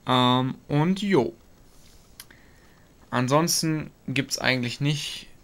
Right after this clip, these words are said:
allzu viel Neuigkeiten. Wie ihr es mitbekommen habt,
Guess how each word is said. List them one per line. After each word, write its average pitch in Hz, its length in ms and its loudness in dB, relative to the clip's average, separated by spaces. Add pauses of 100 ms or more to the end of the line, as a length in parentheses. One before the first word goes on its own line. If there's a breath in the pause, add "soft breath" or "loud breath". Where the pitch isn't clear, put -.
(140)
allzu 147 380 2
viel 123 540 2
Neuigkeiten. 151 1080 0 (640 loud breath)
Wie 131 80 -4
ihr 135 80 6
es 127 100 0
mitbekommen 160 520 0
habt, 147 320 0